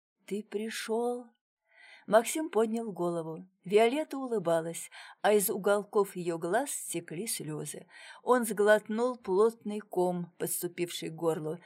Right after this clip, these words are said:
и ещё крепче сжал руку Юдановой. «Не плачь, всё будет хорошо. Мне сказали, что опасность миновала». «Кретин, что я несу?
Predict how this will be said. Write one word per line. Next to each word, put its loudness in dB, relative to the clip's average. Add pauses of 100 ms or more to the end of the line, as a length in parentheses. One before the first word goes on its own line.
(160)
и -4
ещё -4
крепче -6
сжал -4
руку -10
Юдановой. -8 (320)
«Не -12
плачь, -6 (240)
всё -2
будет -2
хорошо. -4 (320)
Мне -2
сказали, 0
что 0
опасность -4
миновала». -4 (540)
«Кретин, -6
что -10
я -2
несу? -4